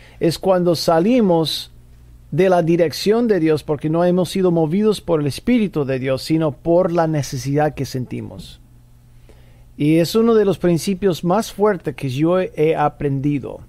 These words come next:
Y te lo digo porque la misión, entre comillas, quería mandarnos en mil novecientos noventa y seis al país de México. Nosotros vivíamos en Costa Rica, teníamos ganas de ir a Cuba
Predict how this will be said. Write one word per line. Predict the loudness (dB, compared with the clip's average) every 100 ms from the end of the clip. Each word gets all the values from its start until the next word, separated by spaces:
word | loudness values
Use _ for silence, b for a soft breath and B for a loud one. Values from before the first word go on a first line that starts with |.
| -20 -20 b b b b b b b
Y | -4
te | 2 2
lo | 4
digo | 4 4 2
porque | 0 0 0 2
la | 2 4 4
misión, | 2 0 2 2 2
entre | 2 0
comillas, | 0 2 2 -2 -6 -12 -20 -20 -20 -20 -20 -20 -20 -20 -20 -20 -6
quería | 0 2 2
mandarnos | 2 2 2 2 2 0 -2 -6 -16 -20 -10
en | -2 0
mil | 2 2
novecientos | 2 0 0 -2 0
noventa | 0 0 -2
y |
seis | -2 0 0 -4 -12 -8
al | 0 2 4 2 0
país | -2 -2 -2
de | -2
México. | -2 -2 -6 -10 -12 -16 -20 -20 b b b b
Nosotros | -4 0 0 2 0 2
vivíamos | 0 4 2 2 0 -2
en |
Costa | -4 -4 -2
Rica, | -2 -2 -2 0
teníamos | 2 2 4 2 0
ganas | 2 2 2 2 0 -4 -12 b b b
de | 0 2
ir | 4
a | 2
Cuba | 2 2 2 0 -4